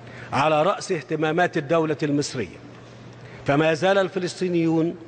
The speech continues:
يطمحون لإقامة دولتهم المستقلة على الأراضي المحتلة عام ألف تسعمية سبعة وستين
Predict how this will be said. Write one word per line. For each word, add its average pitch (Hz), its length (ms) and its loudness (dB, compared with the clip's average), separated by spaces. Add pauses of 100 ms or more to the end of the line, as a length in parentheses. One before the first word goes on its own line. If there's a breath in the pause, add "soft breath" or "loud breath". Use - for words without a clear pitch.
(240 loud breath)
يطمحون 160 520 2
لإقامة 185 540 2
دولتهم 175 640 0
المستقلة 165 680 -2 (440 loud breath)
على 165 200 2
الأراضي 165 500 0
المحتلة 160 540 0
عام 151 420 0
ألف 151 240 -2
تسعمية 147 480 0
سبعة 131 300 0
وستين 127 400 -6